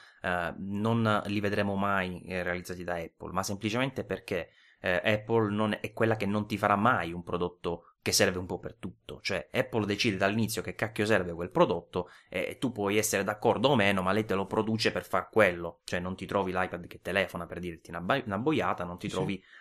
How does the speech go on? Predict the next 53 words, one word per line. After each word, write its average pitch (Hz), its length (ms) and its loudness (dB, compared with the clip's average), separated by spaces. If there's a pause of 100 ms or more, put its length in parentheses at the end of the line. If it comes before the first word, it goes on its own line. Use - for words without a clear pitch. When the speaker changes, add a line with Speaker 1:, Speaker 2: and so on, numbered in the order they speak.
Speaker 1:
eh, 92 180 -2
un 98 240 0
iPhone 98 320 0
da 92 80 -2
cinque - 300 -8
pollici, 87 520 -2 (200)
secondo 90 440 -4
me. 92 220 -4
O-, 87 160 -6
oddio, 104 240 -4
magari 101 300 2
cinque 110 260 -2
può 92 140 -2
essere 95 240 0
anche 98 180 -4
il 95 100 -6
limite 95 320 -4
accettabile, 87 640 0
ora 90 180 -4
non, 90 220 -6
non, 92 220 -6
non 95 160 -6
saprei 101 240 0
darti 98 220 -2
un 101 80 -2
numero 98 220 -2
esatto, 92 300 -4
però 123 240 4 (240)
di 117 160 0
sicuro 123 460 2
arrivato 107 300 2
a - 20 2
un 98 60 -4
certo - 260 -6
punto 110 320 -2
il 95 80 -8
telefono, 98 320 -6
sto 95 140 -8
telefono, 101 500 -2
quanto 98 280 -4
cacchio 104 280 -2
lo 107 60 4
vogliamo 104 260 2
ingrandire? 98 440 -4
Vogliamo 95 260 -2
fare 104 160 4
anche 107 180 2
noi 104 160 2
Samsung 101 520 0
Mega, 95 380 2
come 90 200 -6
ha 87 60 -8
fatto 95 440 -6